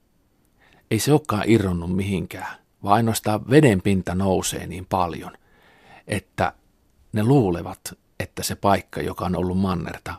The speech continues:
onkin irronnut, kun siitä on tullut saari. Ja tää on musta jännä juttu. Mä en tiedä,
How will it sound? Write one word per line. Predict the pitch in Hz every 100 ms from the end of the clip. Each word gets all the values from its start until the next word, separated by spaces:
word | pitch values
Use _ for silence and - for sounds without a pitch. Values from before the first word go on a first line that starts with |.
| -
onkin | 98 98 -
irronnut, | 110 90 87 - -
kun | 92
siitä | 90 85 -
on | 85
tullut | - 80 -
saari. | - 76 - - - _ _ _ _ _ _ _ _ _ - -
Ja | -
tää | 127
on | 110
musta | 107 -
jännä | 107 117 98 90
juttu. | 90 - - - - _ _ _ _ _ _
Mä | 113 107
en | 98
tiedä, | 110 98 87